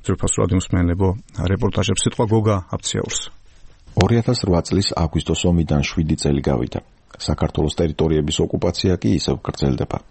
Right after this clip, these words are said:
Speaker 2: დღესდილიდან რუსეთის მესაზღვრეებმა ახალგორისკენ მიმოსვლა სამგლოვიარო დღეების უსაფრთხოების მიზნით ორი დღით აკრძალეს. ხურვალეთთან და წითელ უბანთან კი შეიარაღებული პირები გამოჩნდნენ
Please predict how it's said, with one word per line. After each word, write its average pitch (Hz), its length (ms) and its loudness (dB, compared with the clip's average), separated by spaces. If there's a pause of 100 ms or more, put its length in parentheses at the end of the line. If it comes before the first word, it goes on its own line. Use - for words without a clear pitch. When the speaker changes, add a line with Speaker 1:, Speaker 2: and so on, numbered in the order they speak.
Speaker 2:
დღესდილიდან 107 600 2
რუსეთის 78 400 -2
მესაზღვრეებმა 85 720 0
ახალგორისკენ 76 720 0
მიმოსვლა 78 540 2
სამგლოვიარო 85 760 2
დღეების 78 460 0
უსაფრთხოების 78 760 -2
მიზნით 80 480 2
ორი 82 300 2
დღით - 240 -4
აკრძალეს. - 520 -2 (160)
ხურვალეთთან 87 760 0
და 76 120 0
წითელ 87 360 0
უბანთან 92 420 2
კი - 160 0
შეიარაღებული 73 720 2
პირები 73 320 0
გამოჩნდნენ 69 720 -2